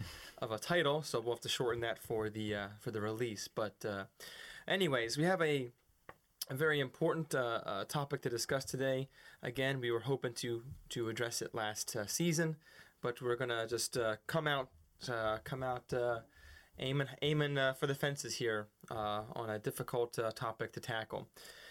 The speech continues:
And that topic for today is the issue, uh, and the concern of race,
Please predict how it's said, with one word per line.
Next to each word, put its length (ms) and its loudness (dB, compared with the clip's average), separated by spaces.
And 160 0
that 160 0
topic 420 0
for 180 0
today 580 2
is 200 0
the 120 -2
issue, 540 0
uh, 240 0
and 180 0
the 60 -2
concern 640 0
of 400 -2
race, 720 0